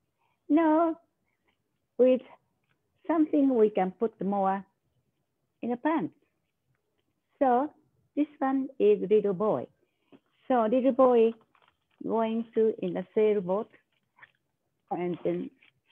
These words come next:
travel to the ocean to wind is coming, pushing, and this is, and then they're going to find out the dream,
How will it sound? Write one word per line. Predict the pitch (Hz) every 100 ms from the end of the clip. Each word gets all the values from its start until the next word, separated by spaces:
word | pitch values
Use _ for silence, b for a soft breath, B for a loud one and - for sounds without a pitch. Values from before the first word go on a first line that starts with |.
| _ _ _ _ _ _ -
travel | 247 247 190 185 - _ _ _ _ _ _ _ _ _ _ _ _ _ _ _ _ _ _ _ _ _ _ _ -
to | 208 190
the | 185 185 - _ _ _ _ _ _ _
ocean | 214 226 233 180 190 - _ _ _ _ _ _ _ _ _ -
to | 196 190 190 _ _ _ _ _ _ _ _ -
wind | 202 254 247 214
is | 202 196 180
coming, | 196 202 190 190 _
pushing, | 214 208 196 185 196 202 -
and | 175 170 170
this | 185 180 -
is, | 175 175 _ _ _ _ -
and | 170 160
then | 185 185 190 - _ _ _ -
they're | 180
going | 196 208 208 214 -
to | 202 202 196 _ _ _ _ -
find | 208 214 208
out | 208 196 190
the |
dream, | 175 165 175 170 202